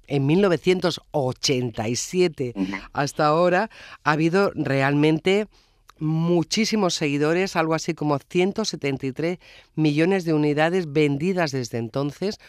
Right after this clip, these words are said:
Speaker 1: una barbaridad, pero sobre todo es la fe que le <laughs> tiene la gente a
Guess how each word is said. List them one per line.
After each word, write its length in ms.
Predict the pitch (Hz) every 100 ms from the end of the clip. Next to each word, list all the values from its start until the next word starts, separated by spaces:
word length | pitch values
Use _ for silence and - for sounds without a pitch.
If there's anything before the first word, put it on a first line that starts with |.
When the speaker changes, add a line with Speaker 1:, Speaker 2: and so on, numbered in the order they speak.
| -
Speaker 1:
una 260 | - 170 135
barbaridad, 540 | 120 120 117 117 143 - - -
pero 180 | - 151
sobre 240 | 139 151 147
todo 240 | 175 214
es 140 | 214
la 160 | 139 110
fe 420 | - 151 175 220 - - -
que 120 | - 143
le 120 | 135
<laughs> 0 |
tiene 240 | 135 165
la 180 | 160 151
gente 460 | - 160 156 170 -
a 320 | - 170 226